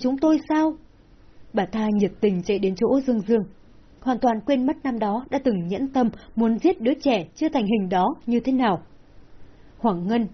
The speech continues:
bị bộ dạng vui mừng của Ôn Thuần Như dọa sợ. Sắc mặt cô trắng bệch, vội vàng kéo Dương Dương lùi lại vài bước. "Bà đừng có qua đây!"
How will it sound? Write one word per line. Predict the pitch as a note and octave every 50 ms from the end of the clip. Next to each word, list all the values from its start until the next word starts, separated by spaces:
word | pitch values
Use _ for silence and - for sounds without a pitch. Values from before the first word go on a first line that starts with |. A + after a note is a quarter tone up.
| - -
bị | A#3+ A#3+ G#3+
bộ | G#3+ G#3+ G#3
dạng | - B3 G#3 - G3+ -
vui | D4 D#4 D4
mừng | B3+ B3+ A#3+ G#3 F#3
của | -
Ôn | - C4+ C4+ C4+
Thuần | C4 A#3 F#3+ F3+
Như | G3+ B3+ C4 B3+ A3+ -
dọa | - - A3+ A3 - - - -
sợ. | - A#3 A3 - - - _ - - - - - - - - - -
Sắc | D#4 D4+ -
mặt | A#3 - - -
cô | A#3 A3
trắng | G#3+ - A#3 G#3 B3+ D#4
bệch, | B3+ A#3 F#3 - - - - - -
vội | B3+ A3
vàng | A3+ A#3+ A3 G3+ G3 -
kéo | A#3+ G#3 A#3 D4 C#4+
Dương | - D4 C4+ B3+
Dương | - C#4+ C#4 C4 - G3+
lùi | A3+ A3+ G3+ F3
lại | F#3+ G3+ G3 F#3+
vài | - G#3 F3+ F3+
bước. | G3 D4 F4+ F4+ - - - - _ - - - - - - _ - - - -
"Bà | - -
đừng | C#4+ D4+ D4+ C#4+
có | F#4
qua | F4+ F4+ E4+ D#4+
đây!" | E4+ E4